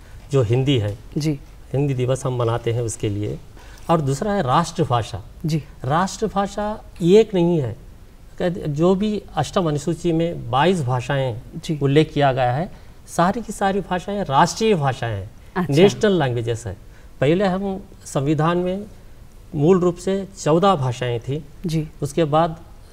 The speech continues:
Speaker 1: प्रोफेसर साहब सिंधी को जोड़ा गया सड़सठ में, उन्नीस सौ सड़सठ में,
Speaker 2: जी।
Speaker 1: जहाँ तक मैं जानता हूँ, उन्नीस सौ सड़सठ में, आ, संविधान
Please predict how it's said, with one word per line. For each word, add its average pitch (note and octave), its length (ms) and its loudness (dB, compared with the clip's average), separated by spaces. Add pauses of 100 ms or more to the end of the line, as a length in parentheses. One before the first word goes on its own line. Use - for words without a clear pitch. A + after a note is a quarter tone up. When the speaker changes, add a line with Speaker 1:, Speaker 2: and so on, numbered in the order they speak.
(260)
Speaker 1:
प्रोफेसर E3 280 0
साहब F3+ 180 -4
सिंधी G3 400 4
को G3 120 2
जोड़ा B2+ 280 4
गया A#2 260 -2 (680)
सड़सठ D3+ 460 2
में, A#2+ 100 -2
उन्नीस C3 260 -4
सौ D#3+ 100 0
सड़सठ C#3 420 -4
में, A#2+ 180 -4 (400)
Speaker 2:
जी। A#2+ 60 -2
Speaker 1:
जहाँ C3 180 2
तक C#3+ 120 0 (380)
मैं C#3+ 440 2 (240)
जानता B2 300 -2
हूँ, A#2 240 -2 (420)
उन्नीस C#3 300 0
सौ G3+ 140 -2 (100)
सड़सठ D3 440 -2
में, G#2 140 -2
आ, C#3 920 0
संविधान D#3 720 2